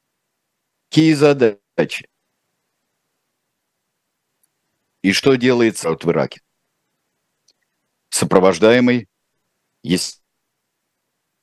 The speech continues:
э, багдадским погромом, когда были вырезана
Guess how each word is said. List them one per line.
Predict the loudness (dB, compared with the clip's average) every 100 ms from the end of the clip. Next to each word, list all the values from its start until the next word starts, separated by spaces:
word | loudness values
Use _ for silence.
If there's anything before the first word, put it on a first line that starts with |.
| _ _ _ _ _ -12 -4 -4 -4 -4 -6 -8 _ _
э, | -2 0 0
багдадским | -2 -2 -2 -4 -6
погромом, | -4 -4 -4 -8 -16 _ _ _ _ -8
когда | -4 -2
были | -2 -2
вырезана | -2 -2 -2 -4